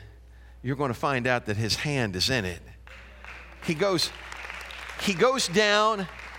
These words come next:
to the enemy's camp, and he's hidden, and he overhears two guys talking.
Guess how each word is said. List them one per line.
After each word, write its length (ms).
to 100
the 200
enemy's 400
camp, 440
and 160
he's 160
hidden, 320
and 160
he 160
overhears 720
two 220
guys 380
talking. 600